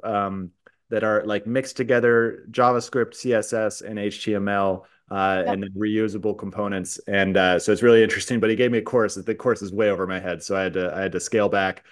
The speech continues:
Speaker 1: uh, to another course. Um, but, uh, so React is really interesting. Uh, I love that you guys in Python. How, you, you've been in machine learning for a long time though, right?
Speaker 2: A really long time. Um, dating myself, but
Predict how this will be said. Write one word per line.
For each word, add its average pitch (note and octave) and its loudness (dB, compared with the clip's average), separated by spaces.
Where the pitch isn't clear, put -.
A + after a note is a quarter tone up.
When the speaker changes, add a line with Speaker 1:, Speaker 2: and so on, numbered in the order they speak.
Speaker 1:
uh, F#2+ -2
to G#2 -2
another G2+ 2
course. G2 0
Um, G2+ 0
but, G#2+ 0
uh, G2+ 0
so A#2+ 0
React B2+ 0
is C3 -12
really B2+ -2
interesting. A#2 -6
Uh, G#2+ 2
I - 2
love B2 4
that C3+ 4
you B2+ 4
guys A#2 2
in A2+ -4
Python. A2+ -2
How, E3+ 4
you, F3+ 0
you've G#3 0
been G3 2
in E3+ -2
machine C#3+ -4
learning A#2+ -4
for A#2 -6
a G#2+ 0
long G#2 -2
time G#2 -8
though, F2 -2
right? F2 0
Speaker 2:
A A#3 2
really B3 8
long G3+ 6
time. F#3+ -4
Um, F#3+ 0
dating G3+ 2
myself, A3+ 0
but F#3+ 0